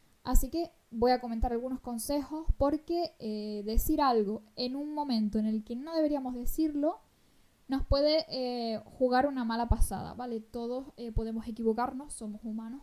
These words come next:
obviamente, y, y no pasa nada. Pero, em, creo que es importante comentarlo, ¿vale? Así que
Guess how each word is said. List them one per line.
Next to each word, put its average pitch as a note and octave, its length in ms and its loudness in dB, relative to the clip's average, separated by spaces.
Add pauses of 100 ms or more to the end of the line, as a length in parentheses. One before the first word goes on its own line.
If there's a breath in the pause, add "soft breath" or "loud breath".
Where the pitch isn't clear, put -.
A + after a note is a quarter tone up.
obviamente, G#3+ 640 -12 (420 loud breath)
y, A3 360 0
y B3 100 6
no A#3 120 6
pasa A#3+ 260 6
nada. G#3 380 0
Pero, D4 440 12
em, G#3 800 -2 (1120)
creo D4+ 200 6
que D4 140 4
es B3+ 80 2
importante A#3 540 2
comentarlo, G3+ 560 -2
¿vale? C4+ 180 -6
Así G#3+ 240 -8
que G3+ 260 -10